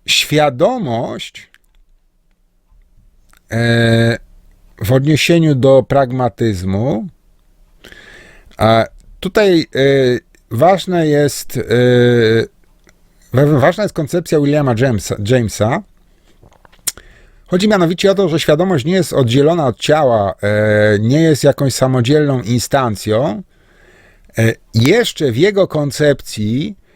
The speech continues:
świadomość jest czynnością mózgu.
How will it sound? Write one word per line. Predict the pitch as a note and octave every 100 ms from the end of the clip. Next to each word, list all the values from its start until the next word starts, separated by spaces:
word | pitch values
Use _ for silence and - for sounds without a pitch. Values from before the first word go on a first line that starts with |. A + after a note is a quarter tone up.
| _
świadomość | - - D3+ D3 A3 A#3 F#3 D3+
jest | C#3+ -
czynnością | D#3+ C#3+ E3 F#3+ - C#3+
mózgu. | C3 C#3+ C#3+ G2+ F#2+ F#2+ A2 G#3